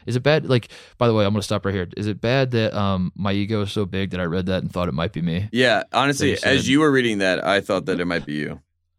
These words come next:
Speaker 1: Yeah.
Speaker 2: And I was like, "Did I
Speaker 1: Yeah,
Speaker 2: miss
Speaker 1: he said
Speaker 2: this?"
Speaker 1: a popular writer
Speaker 2: <laughs>
Speaker 1: Yeah,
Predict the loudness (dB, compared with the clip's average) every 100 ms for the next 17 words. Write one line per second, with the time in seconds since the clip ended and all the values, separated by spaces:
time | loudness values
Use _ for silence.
0 | _ _ _ 0 0 2 2 2 2 2
1 | 6 6 6 6 6 4 4 4 4 4
2 | 6 6 4 0 -6 -18 _ _ _ _
3 | _ 0 2